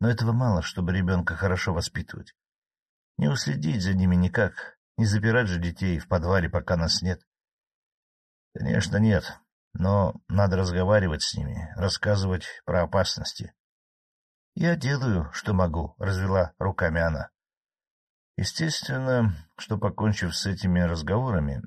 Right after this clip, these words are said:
я совсем не чувствовал, что чего-то добился. Нет, здесь нужно какое-то другое решение. Но родители правы. Не запирать же детей в четырех стенах —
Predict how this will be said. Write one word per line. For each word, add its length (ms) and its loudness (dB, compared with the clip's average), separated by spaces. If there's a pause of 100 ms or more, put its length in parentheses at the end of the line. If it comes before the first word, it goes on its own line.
(160)
я 160 -2
совсем 440 -4
не 100 0
чувствовал, 720 -2
что 240 -4
чего-то 400 -2
добился. 640 -2 (800)
Нет, 220 2
здесь 340 -2
нужно 520 4
какое-то 460 -2
другое 420 0
решение. 540 -4 (500)
Но 140 0
родители 440 0
правы. 480 0 (640)
Не 120 2
запирать 400 4
же 120 -2
детей 320 0
в 60 -2
четырех 360 0
стенах — 520 0